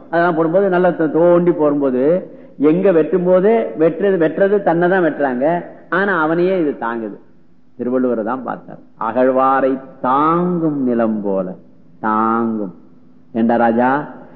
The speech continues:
நீ ஏன் அதை வெட்டுற, என்னென்னமோ கே-, அசுத்தம் எல்லாம் பண்ற,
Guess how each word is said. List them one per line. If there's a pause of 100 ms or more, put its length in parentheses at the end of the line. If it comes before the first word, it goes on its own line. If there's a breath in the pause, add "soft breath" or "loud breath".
(180 loud breath)
நீ
ஏன்
அதை
வெட்டுற, (320)
என்னென்னமோ
கே-,
அசுத்தம்
எல்லாம்
பண்ற,